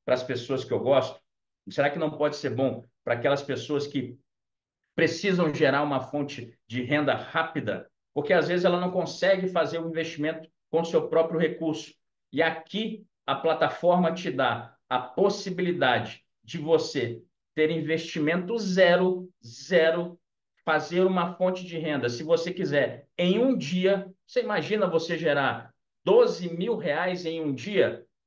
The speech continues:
É possível isso? Claro que é possível. Se você acordar no dia, você trabalhar fortemente, compartilhar isso com apenas três clientes, fechando três contratos,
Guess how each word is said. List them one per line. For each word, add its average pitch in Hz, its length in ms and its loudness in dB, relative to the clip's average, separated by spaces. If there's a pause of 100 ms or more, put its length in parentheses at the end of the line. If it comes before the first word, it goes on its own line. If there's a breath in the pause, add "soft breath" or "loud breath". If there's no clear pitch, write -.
(180)
É 170 100 4
possível 175 640 0
isso? 185 380 -4 (100)
Claro 196 300 2
que 180 80 -4
é 165 40 0
possível. - 680 -8 (200)
Se - 140 -8
você 160 300 4
acordar 190 560 4
no 190 100 -4
dia, 160 400 -2 (160)
você 143 300 -2
trabalhar 175 400 2
fortemente, 180 960 -2 (140)
compartilhar 175 680 2
isso 180 240 0
com 180 120 2
apenas 165 720 -4
três 220 420 0
clientes, 160 720 -2 (180)
fechando 185 640 0
três 220 340 0
contratos, 180 760 -2